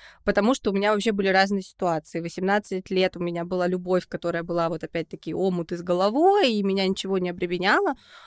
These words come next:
А сейчас, ну, как бы любовь для меня — это уже та любовь, которая, я надеюсь, будет со мной всю жизнь. И как бы тут уже сложно что-то сказать. Но вообще отношение к любви, мне кажется,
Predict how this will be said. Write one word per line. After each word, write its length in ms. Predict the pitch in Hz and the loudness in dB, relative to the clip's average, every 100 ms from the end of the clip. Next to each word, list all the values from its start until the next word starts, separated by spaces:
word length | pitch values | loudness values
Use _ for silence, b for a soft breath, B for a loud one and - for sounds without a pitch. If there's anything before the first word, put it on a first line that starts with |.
| B | B
А 120 | 180 | -4
сейчас, 340 | - - 262 | 2 2 4
ну, 140 | 240 214 | 2 0
как 140 | 180 | -4
бы 120 | 175 | -4
любовь 300 | 170 175 240 | -4 2 2
для 140 | 247 196 | 2 -4
меня — 320 | 175 175 233 | -2 2 2
это 140 | 233 175 | 0 -6
уже 160 | 175 | -8
та 160 | 165 175 | -4 -2
любовь, 320 | 165 180 311 | 0 0 0
которая, 300 | - - 175 | -2 -6 -2
я 40 | 165 | 0
надеюсь, 260 | 180 220 | 0 0
будет 200 | 185 190 | -2 -6
со 100 | - | -4
мной 120 | 170 175 | -4 -4
всю 180 | - | -4
жизнь. 300 | 185 165 - - - | -2 -2 -4 -16 -14
И 400 | 156 160 156 160 | -8 -8 -6 -10
как 140 | - 185 - | -14 -16 -10
бы 160 | 156 _ _ | -10 _ _
тут 200 | - 196 | -6 -2
уже 160 | 202 208 | 0 0
сложно 440 | - 214 165 175 | 2 4 4 2
что-то 300 | - - - | -12 -14 -14
сказать. 440 | - - 170 170 - B B B B 208 | -16 -14 -10 -10 -10 B B B B -8
Но 220 | 202 214 226 | 2 4 6
вообще 480 | 202 - - 254 | 2 0 0 4
отношение 640 | 320 269 214 - 233 208 180 | 4 4 0 0 0 0 -2
к 80 | |
любви, 320 | 190 175 190 269 | -6 -6 -4 -2
мне 180 | 220 | -2
кажется, 640 | 185 185 190 - - 180 175 | -2 -4 -4 -10 -6 -4 -6